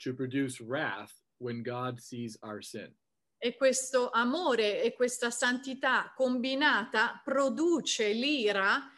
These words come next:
Speaker 2: quando Dio vede il peccato.
Speaker 1: So one helpful question to ask about God.
Speaker 2: Quindi una domanda, mm, che forse potrebbe aiutare riguardo a Dio.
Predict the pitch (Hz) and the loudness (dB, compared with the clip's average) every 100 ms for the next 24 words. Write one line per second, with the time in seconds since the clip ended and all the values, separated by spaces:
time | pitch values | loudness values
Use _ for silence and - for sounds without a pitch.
0 | _ _ 190 226 254 262 214 240 247 220 | _ _ 0 2 0 0 0 0 2 2
1 | 233 214 208 202 - 262 175 - 156 - | 2 0 0 -4 0 0 0 -4 -14 -16
2 | _ _ _ _ _ _ _ _ _ _ | _ _ _ _ _ _ _ _ _ _
3 | _ _ _ _ _ _ _ - 139 139 | _ _ _ _ _ _ _ -6 0 0
4 | 139 _ 139 131 156 165 160 156 - - | -2 _ -10 -6 -2 -2 -4 -6 -12 -12
5 | 151 165 - 139 131 - 151 147 143 131 | -4 -4 -2 -4 -4 -2 -2 -2 -6 -6
6 | 120 127 135 127 123 - 127 120 120 120 | -8 -8 -6 -6 -10 -12 -12 -8 -10 -10
7 | 95 71 - _ _ _ _ _ _ - | -12 -12 -16 _ _ _ _ _ _ -4
8 | 302 247 214 240 240 254 269 339 311 240 | -2 -2 -2 -2 -2 -2 -2 -2 -2 0
9 | 208 190 - 202 202 208 214 254 - 208 | 0 -2 -6 -10 -10 -10 -8 -8 -8 -8
10 | 196 220 208 196 202 208 214 233 190 175 | -6 -4 -2 -2 -4 -4 0 2 2 0
11 | 185 175 196 190 202 202 185 175 185 165 | -2 -4 -2 0 -2 -2 -6 -6 -6 -6
12 | 175 185 - | -6 -10 -14